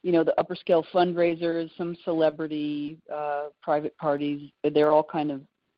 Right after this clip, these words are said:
private affairs that we do. And, um, been doing a lot of it until, <laughs> until recently. <laughs> You know, now everybody's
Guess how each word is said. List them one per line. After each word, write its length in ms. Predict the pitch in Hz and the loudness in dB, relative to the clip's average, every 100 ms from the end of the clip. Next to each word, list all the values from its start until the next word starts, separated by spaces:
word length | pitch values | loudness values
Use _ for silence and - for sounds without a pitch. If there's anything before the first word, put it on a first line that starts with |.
| - - _ - | -18 -18 _ -4
private 460 | - 151 143 143 - _ _ _ _ 151 | 2 4 2 -2 -6 _ _ _ _ -4
affairs 500 | - 165 147 143 143 _ _ _ _ | 2 2 4 0 -4 _ _ _ _
that 100 | 135 | -4
we 100 | 156 | -2
do. 380 | 147 151 143 143 - _ _ _ - | 0 0 0 -2 -10 _ _ _ -10
And, 320 | 156 151 151 | -4 -2 -2
um, 440 | 151 147 147 147 - _ _ _ _ _ - | -2 -2 -4 -8 -12 _ _ _ _ _ -4
been 160 | 196 | -2
doing 220 | 196 240 | -2 -2
a 60 | 233 | -2
lot 260 | 233 311 403 | -4 -4 -4
of 80 | |
it 100 | 240 | -4
until, 580 | 185 175 - 202 180 180 - | -4 -6 -4 -2 0 -2 -6
<laughs> 80 | - | -20
until 280 | 202 190 185 | -8 -4 -2
recently. 680 | 190 233 - - 156 170 - | -2 -4 -6 -4 -4 -4 -6
<laughs> 40 | _ _ - _ | _ _ -20 _
You 220 | - 233 214 | -4 0 2
know, 200 | 185 180 | 2 0
now 220 | 151 180 185 | 0 2 2
everybody's 420 | 185 185 185 | -2 -4 -6